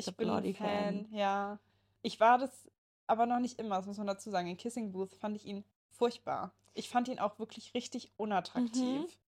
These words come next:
Speaker 1: Und der hat sich, der hat sich gemacht,
Speaker 2: Der hat
Speaker 1: der
Speaker 2: sich
Speaker 1: Junge.
Speaker 2: gemacht, der junge Mann.
Speaker 1: <laughs>
Speaker 2: Aber ich fand auch die Memes halt ein bisschen hilarious, so von wegen hier damals, als dieser Film rauskam, wer hätte je gedacht, dass er eine Oscar-Nominierung bekommt. Also es ist schon
Speaker 1: Mhm.
Speaker 2: crazy, wenn man guckt,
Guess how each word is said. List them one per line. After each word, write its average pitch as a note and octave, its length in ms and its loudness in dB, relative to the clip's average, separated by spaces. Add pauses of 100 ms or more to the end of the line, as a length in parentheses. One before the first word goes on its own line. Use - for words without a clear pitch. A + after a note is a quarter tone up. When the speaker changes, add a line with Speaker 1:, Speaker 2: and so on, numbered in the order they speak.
(120)
Speaker 1:
Und G3+ 140 0
der G3 140 4
hat A3+ 200 0
sich, - 340 -8 (360)
der G#3 80 -6
hat G3 100 -10
sich - 160 -14
gemacht, A3+ 280 -4
Speaker 2:
Der A#3+ 80 2
hat B3 60 0
Speaker 1:
der G#3 80 0
Speaker 2:
sich G#3+ 80 0
Speaker 1:
Junge. A3 120 0
Speaker 2:
gemacht, E4+ 320 2
der D4+ 80 4
junge C4 260 2
Mann. A#3+ 320 2 (260)
Speaker 1:
<laughs> - 300 8
Speaker 2:
Aber C4 120 4
ich D4 120 0
fand D#4+ 200 0
auch C4+ 100 0
die A3+ 140 -4
Memes A#3 420 0
halt A3+ 180 0
ein G3 40 -2
bisschen G3 240 -4
hilarious, G3+ 560 -2
so F#3+ 100 -6
von G3 240 -6
wegen G3 180 -4
hier G#3 520 -4
damals, G#3 500 -4
als F#3+ 300 -8
dieser G3+ 260 -2
Film G3+ 240 -4
rauskam, F#3+ 440 -6
wer F#3+ 140 -2
hätte G3 160 -6
je F3+ 180 -2
gedacht, - 340 -4
dass F#3+ 120 -6
er G3 140 -6
eine G3 320 -10 (520)
Oscar-Nominierung F#3+ 800 -4
bekommt. F#3 560 -4
Also F#3 240 -6
es G3 100 -6
ist G#3+ 100 -4
schon A3+ 300 0
Speaker 1:
Mhm. - 40 -6
Speaker 2:
crazy, F3+ 500 -4
wenn F3+ 160 -4
man - 200 -8
guckt, - 320 -6